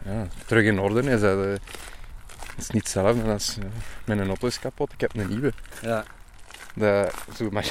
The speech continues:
Speaker 1: <laughs> zo werkt dat niet. En ik denk dat er veel mensen dat zo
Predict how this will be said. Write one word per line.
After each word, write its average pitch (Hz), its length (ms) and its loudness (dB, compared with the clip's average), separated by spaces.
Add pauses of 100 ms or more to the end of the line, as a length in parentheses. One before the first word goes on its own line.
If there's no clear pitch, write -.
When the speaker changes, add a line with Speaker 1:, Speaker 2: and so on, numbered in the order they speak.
Speaker 1:
<laughs> - 100 -6
zo 127 100 6
werkt 104 300 8
dat 160 100 -2
niet. 110 140 -2 (2250)
En 110 160 0
ik 107 80 2
denk 110 160 4
dat 107 140 4
er 101 100 -2
veel 117 180 4
mensen 120 360 4
dat 107 320 10
zo 107 340 4